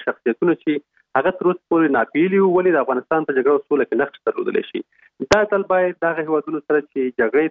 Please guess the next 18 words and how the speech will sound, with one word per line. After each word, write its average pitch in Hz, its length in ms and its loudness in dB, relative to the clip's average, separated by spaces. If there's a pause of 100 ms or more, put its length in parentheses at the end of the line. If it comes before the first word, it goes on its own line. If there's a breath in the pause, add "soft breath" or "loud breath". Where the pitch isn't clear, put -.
(120)
تمویلوله 120 520 2
یا 170 40 2
د 165 160 0
جګړې 135 280 0
طرفدار 151 460 0
وو، 151 180 0
هغوی 156 180 0
ته - 160 -12
باید 123 180 0
ډېر 131 80 2
واضح 123 420 0
دریځ، 110 240 -2 (240)
اه، 104 340 0
ښکاره 120 320 0
شي. 156 80 -2
د - 220 -4
ټرمپ 165 260 -2
چې 143 240 0